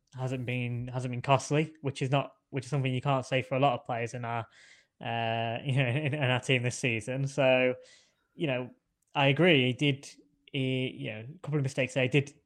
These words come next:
co-, put those right, and I just think, um,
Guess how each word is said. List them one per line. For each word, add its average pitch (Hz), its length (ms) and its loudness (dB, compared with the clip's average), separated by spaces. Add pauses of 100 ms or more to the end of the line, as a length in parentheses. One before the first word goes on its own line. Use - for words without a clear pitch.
(120)
co-, 143 200 -4 (240)
put 175 160 2
those 127 220 4
right, 120 420 0 (420)
and 143 120 -2
I 147 40 2
just 147 200 -2
think, 147 340 2
um, 143 480 2